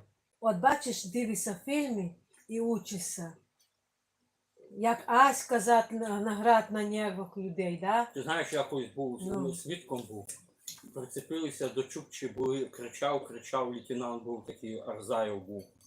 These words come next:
Speaker 2: Чуть не лопнув, був. Каже: «Ми щас до командира часті потягнемо». Він стояв, стояв, а потім каже: «А я вас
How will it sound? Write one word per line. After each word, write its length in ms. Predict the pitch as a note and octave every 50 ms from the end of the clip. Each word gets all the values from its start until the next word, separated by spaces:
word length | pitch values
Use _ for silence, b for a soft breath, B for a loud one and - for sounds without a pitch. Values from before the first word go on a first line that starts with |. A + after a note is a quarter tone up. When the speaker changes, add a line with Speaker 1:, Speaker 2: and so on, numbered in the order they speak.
| _ _ - - - - - - - _ _ _ _ - _ _
Speaker 2:
Чуть 220 | - F#3+ G3 -
не 100 | F3 F3
лопнув, 580 | E3+ E3+ F#3+ F3 D3+ - - - B2+ A#2 G2+ F2+
був. 160 | G#2+ G#2+ -
Каже: 240 | - D#3 D#3 C#3+ C#3 C#3
«Ми 100 | C#3+ C#3
щас 240 | - - C#3+ -
до 60 | - C3+
командира 500 | - - C#3+ C3+ B2+ B2+ C3 B2+ A2+ A#2
часті 420 | - - - A2+ - - - -
потягнемо». 500 | - - A2+ - - A2 G#2 F#2 - - - _ _ - - - - _ - - - - - - _ -
Він 120 | B2+ C3+
стояв, 480 | C3 - - B2 A2 B2 C3+ C#3+ C#3 -
стояв, 480 | - - C3+ B2+ C3 B2+ B2+ B2+ B2 - - - -
а 20 | - -
потім 220 | - - - A#2+
каже: 360 | A2+ - - A2 G2+ A2+ - -
«А 100 | A#2 A#2
я 160 | A2+ D3 D#3
вас 260 | C#3 C#3 C3+ - -